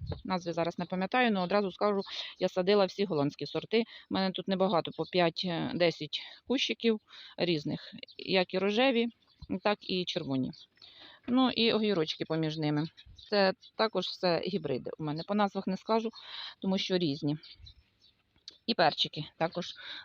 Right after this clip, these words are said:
голландські. Ось уже будуть розквітати.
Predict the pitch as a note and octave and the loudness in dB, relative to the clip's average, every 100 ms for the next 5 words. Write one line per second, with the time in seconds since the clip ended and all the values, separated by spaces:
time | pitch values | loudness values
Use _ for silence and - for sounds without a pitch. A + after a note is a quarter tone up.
0 | - G3 F3+ E3 F#3 - F#3+ - - - | 0 4 6 6 4 0 -2 -2 -6 -10
1 | - - - G3 F#3 F#3+ - _ _ - | -10 -10 -2 0 4 2 2 _ _ -20
2 | - - - _ _ _ _ G3 G#3 F#3+ | -20 -20 -20 _ _ _ _ 0 2 4
3 | F#3 - - _ _ _ - G#3+ A#3 - | 4 2 -18 _ _ _ 4 6 6 4
4 | G3 - D3+ - | -2 4 2 4